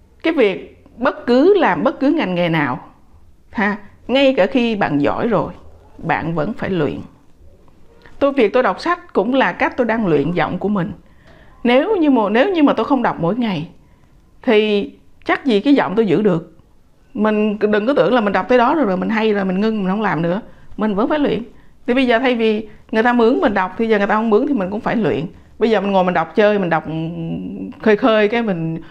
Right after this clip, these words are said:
biến mất thì nó, nó lãng phí cuộc đời quá à. Không làm được gì. Thay vào đó thì mình đọc những cái gì mà nó có,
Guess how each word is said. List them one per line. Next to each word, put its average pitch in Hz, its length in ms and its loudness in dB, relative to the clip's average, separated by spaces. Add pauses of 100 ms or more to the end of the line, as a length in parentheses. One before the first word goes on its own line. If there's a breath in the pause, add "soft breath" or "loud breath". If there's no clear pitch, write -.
(200 loud breath)
biến 214 260 4
mất 330 180 0
thì 175 120 -2
nó, 202 220 -8
nó 285 140 -2
lãng 277 260 0
phí 349 100 4
cuộc 285 140 0
đời 196 180 4
quá 311 160 0
à. 214 80 0 (180)
Không 240 160 0
làm 277 160 2
được 202 120 2
gì. 214 220 0 (260 loud breath)
Thay 269 160 2
vào 226 140 2
đó 214 200 2
thì 302 80 2
mình 202 220 -2
đọc 208 180 0 (120)
những 220 220 0
cái 302 200 0
gì 202 280 0 (260 loud breath)
mà 180 180 -4
nó 220 140 0
có, 254 380 0